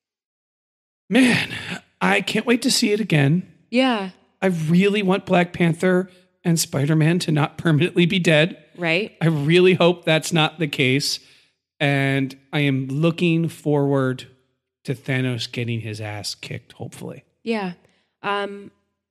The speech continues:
Speaker 2: I stand corrected in my, in my lack of faith in this movie. Um, I'm really, I'm happy that they pulled it off, and I'm really impressed.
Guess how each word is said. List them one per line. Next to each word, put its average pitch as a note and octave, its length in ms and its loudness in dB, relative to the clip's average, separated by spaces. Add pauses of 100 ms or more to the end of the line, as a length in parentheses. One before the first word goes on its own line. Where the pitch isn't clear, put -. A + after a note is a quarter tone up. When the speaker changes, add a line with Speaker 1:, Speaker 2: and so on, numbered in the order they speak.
(120)
Speaker 2:
I G3 520 -4
stand G3 480 -8
corrected F#3+ 580 -8
in F#3 120 -6
my, D#3+ 160 -4
in D#3+ 400 -8
my D#3+ 160 -8
lack D#3 340 -6
of D#3+ 100 -10
faith D#3+ 320 -4
in E3+ 140 -6
this D#3+ 160 -10
movie. F3+ 600 -6 (380)
Um, D#3 480 -6 (100)
I'm D#3+ 300 -8
really, E3+ 580 -8 (420)
I'm E3 180 -6
happy D#3+ 400 -8
that E3 180 -10
they E3 100 -2
pulled D#3+ 320 -8
it D#3 80 -6
off, C3+ 360 -12 (100)
and D#3 120 -12
I'm C#3+ 180 -10
really D#3 260 -6
impressed. D3+ 680 -12